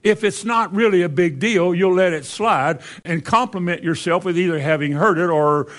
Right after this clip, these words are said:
"Yeah, I remember that," or, "Yeah, I know what that says." And it never touches your life, your, your will. Never changes your way of thinking and consequently your choices that you're gonna make. But knowledge,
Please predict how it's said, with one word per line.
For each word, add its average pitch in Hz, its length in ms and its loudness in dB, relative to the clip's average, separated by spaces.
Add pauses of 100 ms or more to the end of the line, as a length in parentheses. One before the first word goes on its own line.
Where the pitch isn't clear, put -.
(120)
"Yeah, 165 180 2
I 165 80 4
remember 156 440 -2
that," 117 280 -4
or, 135 300 -2
"Yeah, 143 240 -2
I - 20 0
know 175 80 -4
what 107 140 -8
that 95 160 -10
says." - 360 -12 (840)
And 170 140 0
it 143 80 -8
never 202 260 -2
touches - 420 -6
your 127 100 -6
life, 160 420 -8 (220)
your, 123 100 -6
your 110 140 -8
will. 110 380 -2 (1500)
Never 156 240 -4
changes 147 560 -4
your 139 120 -2
way 156 160 -2
of 135 80 -4
thinking 147 400 -4
and 117 120 -6
consequently 143 720 -4
your 123 160 -6
choices 123 540 -6
that 113 220 -14
you're 123 40 -18
gonna 123 220 -6
make. 139 360 -6 (1000)
But 135 200 -8
knowledge, 147 720 -4